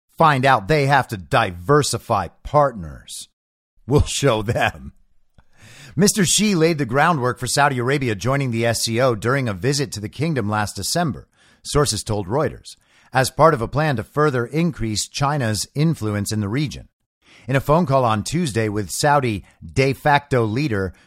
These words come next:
Crown Prince Mohammed bin Salman, Mister Xi promised to make further contributions to promote peace and stability in the Middle East. And isn't it interesting how they describe Mohammed bin Salman as a de facto leader?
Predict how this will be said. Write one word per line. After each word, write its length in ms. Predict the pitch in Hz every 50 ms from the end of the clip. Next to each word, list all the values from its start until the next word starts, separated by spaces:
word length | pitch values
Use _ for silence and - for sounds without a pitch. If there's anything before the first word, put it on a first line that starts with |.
| _ _
Crown 320 | - - 147 147 147 135 117
Prince 440 | - - - 170 170 135 110 - -
Mohammed 420 | 107 104 107 131 143 135 117 98
bin 160 | 90 107 101
Salman, 480 | 95 - - 151 156 117 90 78 76 - - - - - _ -
Mister 320 | 117 151 151 - - 143 120
Xi 320 | - - - 190 180 139
promised 600 | 98 - - 147 156 170 160 135 120 110 - -
to 80 | - 120
make 280 | 107 113 131 131 - -
further 360 | - - 160 185 185 131 110
contributions 800 | 110 120 117 110 - 104 85 98 123 135 - - 113 101 92 -
to 140 | - 123 117
promote 400 | - - 110 127 123 117 110 -
peace 300 | - 147 165 143 - -
and 200 | 104 113 117 107
stability 580 | - - 117 107 - 185 170 - 104 104 92 - - - _ _ _
in 160 | - 160 170
the 60 | 156 139
Middle 300 | 131 139 135 131 135 165
East. 360 | 190 139 - - - - - _ _ _ _ _ -
And 120 | 147 160
isn't 200 | 180 185 160 190
it 160 | 196 208 - -
interesting 680 | 175 202 214 - 147 123 - - - 101 92 85 80 - _ _ -
how 160 | - 143 160
they 120 | 135 139
describe 560 | 131 127 120 - - - - 165 170 156 127
Mohammed 320 | 117 117 113 123 127 123 104
bin 160 | 104 113 110
Salman 420 | - - 151 160 156 120 107 104
as 280 | 98 - 117 123 117 98
a 120 | 123 117
de 320 | 104 90 - - 131 143 139
facto 540 | 120 - - 147 139 143 - - 127 113 107
leader? 420 | 101 98 117 156 143 82 - _